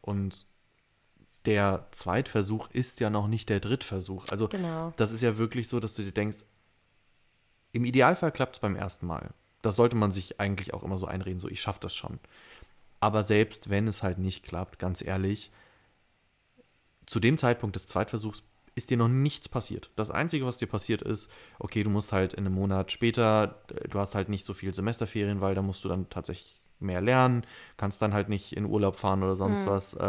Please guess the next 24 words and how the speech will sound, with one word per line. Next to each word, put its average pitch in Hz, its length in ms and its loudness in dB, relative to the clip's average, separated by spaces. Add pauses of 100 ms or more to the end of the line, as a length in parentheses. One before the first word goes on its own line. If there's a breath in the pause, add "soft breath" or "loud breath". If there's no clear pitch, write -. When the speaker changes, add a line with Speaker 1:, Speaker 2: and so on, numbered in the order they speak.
Speaker 1:
und 98 200 -4
den 98 200 0
komplett 101 380 0
genießen, 104 420 0
aber 92 300 0 (920 soft breath)
da 117 180 6
ist - 240 0
dir 107 60 2
noch 101 100 2
nichts 117 260 0
passiert, 101 320 -4
außer 98 340 -2 (460 loud breath)
dieser 95 180 2
Verlängerungszeit. 90 1500 -2 (560 loud breath)
Ähm, 95 400 2 (720)
du 107 140 -2
bist - 340 -4
nicht - 260 -8
erkrankt, 131 640 0
du 98 460 -2 (320)
hast 101 320 -6
nicht 98 160 -2
irgendwelche 95 320 -4
Schmerzen, 139 760 0